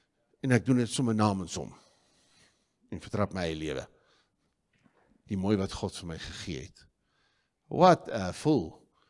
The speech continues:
Nie meer nie in Jesus naam, nie een van ons nie, né? En die duiwel sê terug, "Hy hoef nie eens te werk nie, jy sal sommer sy werk vir hom doen." Mag dit nie so wees nie. Maar laat ons sê, Here,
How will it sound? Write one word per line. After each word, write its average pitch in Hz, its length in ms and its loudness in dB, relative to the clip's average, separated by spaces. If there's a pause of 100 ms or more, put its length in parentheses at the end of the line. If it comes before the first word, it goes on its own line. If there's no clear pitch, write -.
(160)
Nie 165 120 6
meer 147 240 10
nie 151 160 4
in 117 160 0
Jesus 101 400 0
naam, 82 220 -6
nie 131 120 -2
een 127 120 -2
van 101 180 -6
ons - 220 -12
nie, 87 100 -6
né? 131 200 8 (1800)
En 139 80 -4
die 123 80 6
duiwel 127 240 8
sê 113 100 -6
terug, 131 200 0
"Hy 127 120 8
hoef 135 120 4
nie 160 100 0
eens 151 100 2
te 175 100 -6
werk 185 380 6
nie, 127 140 -2
jy 143 80 0
sal 147 180 2
sommer 156 260 0
sy 160 220 0
werk 143 260 2
vir - 340 0 (120)
hom 85 260 -10
doen." 69 200 -12 (2000)
Mag - 180 -10
dit 107 180 -6
nie 113 80 -4
so 98 200 0
wees - 340 -6
nie. - 200 -20 (1800)
Maar 110 100 -6
laat 107 180 -4
ons 110 220 -2
sê, 107 40 0
Here, 110 360 -2